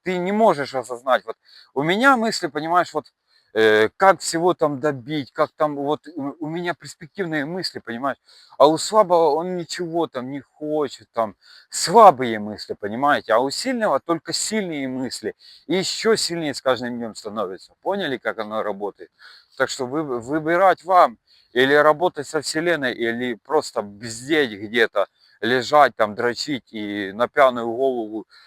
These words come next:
э, только, только трахаться на пьяную голову у-, уметь, и всё, мои дорогие друзья.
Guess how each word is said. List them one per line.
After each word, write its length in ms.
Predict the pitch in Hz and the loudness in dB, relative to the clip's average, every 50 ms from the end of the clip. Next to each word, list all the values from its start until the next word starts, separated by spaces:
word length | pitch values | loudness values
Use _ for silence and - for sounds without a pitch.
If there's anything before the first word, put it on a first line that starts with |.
| _ _ _ | _ _ _
э, 340 | 104 110 107 104 104 104 98 - | 0 2 2 4 2 0 -2 0
только, 320 | - 135 127 113 - 131 - | 0 0 0 0 -4 -8 -4
только 380 | _ 156 156 151 - - 143 | _ 2 2 2 2 -2 -4
трахаться 540 | - - 151 143 113 120 117 - - 113 107 | 0 4 4 4 6 4 0 -2 -2 -6 -8
на 100 | 104 101 | -8 -8
пьяную 400 | - - 120 110 104 110 107 107 101 | 0 2 2 2 2 -2 -6 -6 -2
голову 460 | 107 107 101 98 98 104 98 107 104 113 117 110 107 _ _ _ | -2 -4 -2 -2 -6 -6 -6 -8 -8 -8 -10 -10 -10 _ _ _
у-, 100 | 139 135 123 | -6 -6 -4
уметь, 360 | 135 135 123 113 107 98 - - | -2 -2 -2 -2 -2 -4 -4 -4
и 140 | 120 127 | -4 -4
всё, 380 | 117 - - 139 131 110 98 - _ _ _ _ _ _ _ | -4 -4 -2 0 2 0 0 -2 _ _ _ _ _ _ _
мои 220 | 110 113 117 117 110 | -4 -2 0 0 0
дорогие 460 | 110 110 113 110 104 113 110 110 107 | 2 2 2 2 0 -2 -4 -4 -4
друзья. 480 | 107 107 107 104 104 113 110 101 98 | -6 -8 -12 -8 -2 2 2 2 2